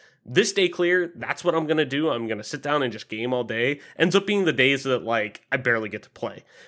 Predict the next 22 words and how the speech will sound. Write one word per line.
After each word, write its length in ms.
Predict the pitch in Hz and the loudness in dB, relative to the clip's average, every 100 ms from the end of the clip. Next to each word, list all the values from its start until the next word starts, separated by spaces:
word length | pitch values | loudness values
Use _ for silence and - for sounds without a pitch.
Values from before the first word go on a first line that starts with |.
| - _ _ _ | -20 _ _ _
And 140 | 190 202 | 4 6
then 140 | 185 | 6
the 60 | 180 | 6
days 260 | 180 180 | 6 6
that 80 | 170 | 6
I'm 80 | 156 | 4
like, 180 | 139 131 | 4 4
"I'm 200 | 135 147 | 4 4
not 100 | 139 | 4
gonna 120 | 120 | 2
have 120 | 113 110 | -2 0
any 200 | 120 127 | -2 0
time 180 | 127 | -2
to 80 | 120 | -2
play," 180 | 127 113 | 0 2
end 140 | 123 | 4
up 100 | 156 | 4
being 200 | 143 180 | 6 6
the 80 | 180 | 6
days 240 | 196 226 226 | 4 4 2
that, 100 | 233 | 2
like, 200 | 254 | 2